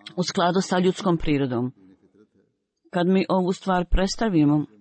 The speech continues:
ljudima da je Islam religija prirode, Hazreti Muslim od radijallahu anhu kaže da religija i moral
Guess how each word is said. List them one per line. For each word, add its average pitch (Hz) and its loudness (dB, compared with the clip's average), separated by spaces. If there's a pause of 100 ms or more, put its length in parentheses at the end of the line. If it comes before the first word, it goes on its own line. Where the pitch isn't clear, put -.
(1120)
ljudima 175 4
da 165 2
je 156 2
Islam 165 0
religija 165 2
prirode, 202 2 (2000)
Hazreti 190 2
Muslim 190 2
od 180 4
radijallahu 165 2
anhu 151 2
kaže 143 -2 (640)
da 175 -2
religija 202 2
i 160 2
moral 190 2